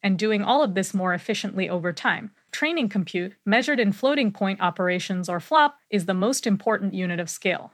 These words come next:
We can increase training compute by simply spending more money to buy more chips, or by making the chips more efficient, packing in more flop per dollar. Over time,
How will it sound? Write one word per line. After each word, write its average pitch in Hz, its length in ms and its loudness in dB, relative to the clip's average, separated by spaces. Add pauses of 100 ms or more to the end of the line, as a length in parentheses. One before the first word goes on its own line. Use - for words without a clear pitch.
(160)
We 208 120 0
can 226 140 0
increase 277 420 0
training 196 380 -2
compute 190 400 -6
by 180 160 0
simply 285 360 -4
spending 208 460 -2
more 190 160 0
money 208 300 0
to 196 100 -4
buy 175 240 0
more 196 180 -2
chips, - 520 -8
or 202 120 0
by 190 160 2
making 196 360 -2
the 180 80 -2
chips - 320 -6
more 180 180 -2
efficient, 208 460 -6 (160)
packing 214 380 0
in 180 100 -4
more 180 200 -2
flop 175 320 -4
per 185 120 -4
dollar. 214 460 -2 (120)
Over 302 240 2
time, 196 420 2